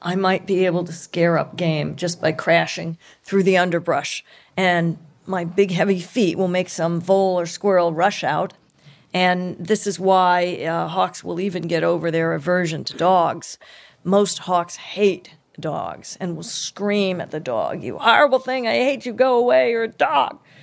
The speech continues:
But once the dog points to game, and once they make that connection,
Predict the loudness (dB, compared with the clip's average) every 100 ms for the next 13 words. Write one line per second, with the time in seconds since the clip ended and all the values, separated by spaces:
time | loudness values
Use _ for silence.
0 | -20 -20 _ 2 2 2 -6 _ _ -2
1 | 0 0 -2 -12 -8 -4 2 4 4 2
2 | -4 -20 -8 -6 -6 -10 -14 -6 -4 -4
3 | -4 -6 -6 -4 -4 -6 -4 -2 -2 -2
4 | -4 -6 -4 -4 -8 _ _ _ _ -12
5 | -2 -2 -2 -10 -12